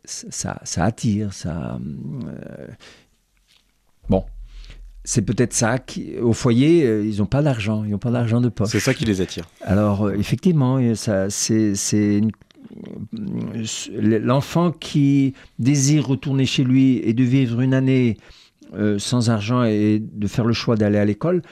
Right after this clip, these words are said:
Speaker 1: c'est, c'est une, une orientation déjà qu'on trouve bien claire, euh, au niveau de l'enfant et qui, qui a du mérite. Une autre, euh, dimension qu'on trouve ch-, chez ces enfants de, de la rue,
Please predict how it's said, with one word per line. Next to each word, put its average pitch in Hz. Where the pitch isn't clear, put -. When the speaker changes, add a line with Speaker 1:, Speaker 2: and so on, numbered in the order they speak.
Speaker 1:
c'est, 120
c'est 117
une, 110
une 107
orientation 104
déjà 101
qu'on 104
trouve 127
bien 113
claire, 120
euh, 85
au 98
niveau 98
de 92
l'enfant 92
et 87
qui, 90
qui -
a 78
du 87
mérite. 98
Une 127
autre, 185
euh, 120
dimension 127
qu'on 98
trouve 170
ch-, -
chez -
ces 107
enfants 123
de, 98
de 90
la 92
rue, 151